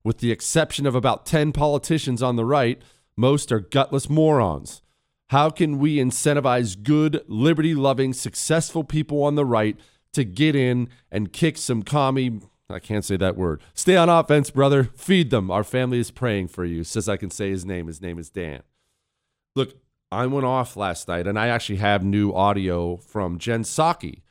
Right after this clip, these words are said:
about this Florida bill. I'm not gonna play it for you quite yet. You know what? I take that back. I take that back. I, I, I want you to hear this 'cause I'm probably gonna play it several times throughout the show. Remember what I went off on last night about the Florida bill?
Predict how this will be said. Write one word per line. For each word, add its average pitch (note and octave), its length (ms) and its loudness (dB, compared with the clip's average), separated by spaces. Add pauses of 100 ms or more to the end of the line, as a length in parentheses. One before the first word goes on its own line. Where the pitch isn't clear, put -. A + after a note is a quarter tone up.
(140)
about F#2+ 260 0
this F2+ 180 -6
Florida F#2+ 400 -4
bill. F2+ 160 -4
I'm F2+ 60 -4
not G2+ 140 -4
gonna A2 120 -6
play G2 280 -4
it F2 100 -8
for F2 180 -10
you E2 140 -6
quite F2 300 -6
yet. F2+ 160 -6
You E3 100 2
know G#3+ 60 2
what? A3 180 0 (320)
I F3 60 0
take A3 180 0
that - 140 0
back. F2 260 -2 (380)
I A#3+ 40 -2
take A#3 200 0
that E3 120 2
back. A2 200 0
I, C#3+ 100 4
I, D#3 220 0
I D3+ 80 4
want F#3 280 -2
you B3 60 -6
to G3 80 -4
hear C#3 200 -2
this A#2 180 -2
'cause A#2 100 -6
I'm A#2+ 60 0
probably E3 240 0
gonna E3+ 120 0
play C3+ 260 0
it A2 100 -4
several A#2 280 0
times F#2+ 380 -2
throughout F#2+ 260 0
the G2 60 -6
show. E2+ 300 -2 (260)
Remember D#3 320 6
what G#3 160 2
I F#3+ 140 4
went D#3+ 160 2
off A2+ 240 2
on F#2 160 -2
last D2+ 280 -6
night C#2+ 220 -6 (580)
about B2 260 2
the A#2+ 80 0
Florida A#2+ 400 0
bill? E2 340 -4